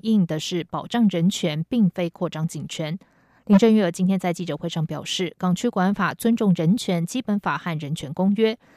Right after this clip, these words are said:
法律只包含四类危害国家安全的罪行，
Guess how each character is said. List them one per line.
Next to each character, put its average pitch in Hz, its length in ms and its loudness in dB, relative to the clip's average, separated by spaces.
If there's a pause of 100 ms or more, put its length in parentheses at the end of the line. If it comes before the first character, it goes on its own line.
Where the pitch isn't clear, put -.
(100)
法 220 120 2
律 277 160 0
只 170 220 -4
包 254 240 0
含 170 240 -2
四 214 240 -2
类 185 220 -2
危 156 160 -6
害 175 180 -6
国 160 140 -6
家 175 140 -6
安 190 140 2
全 185 160 -2
的 147 120 -6
罪 247 180 -4
行， 160 380 -4